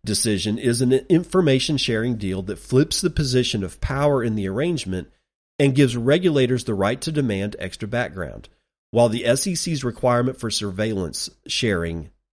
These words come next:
to prevent market manipulation of crypto is not new, details of a Coinbase and Nasdaq information sharing term sheet shared with CoinDesk points to something a little more. The nuance here can be characterized as the difference between push and pull.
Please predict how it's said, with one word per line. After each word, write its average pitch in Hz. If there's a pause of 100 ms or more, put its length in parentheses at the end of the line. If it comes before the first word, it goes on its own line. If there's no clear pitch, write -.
(120)
to 117
prevent 107
market 117
manipulation 117
of 104
crypto 120
is 87
not 104
new, 110 (920)
details 147
of 113
a 110
Coinbase 143
and 101
Nasdaq 127
information 120
sharing 117
term 185
sheet 90 (240)
shared 135
with 151
CoinDesk 123
points 104
to 147
something 107
a 127
little 107
more. 135 (440)
The 120
nuance 127
here 98
can 120
be -
characterized 95
as 123
the 104
difference 131
between 120
push 113
and 107
pull. 113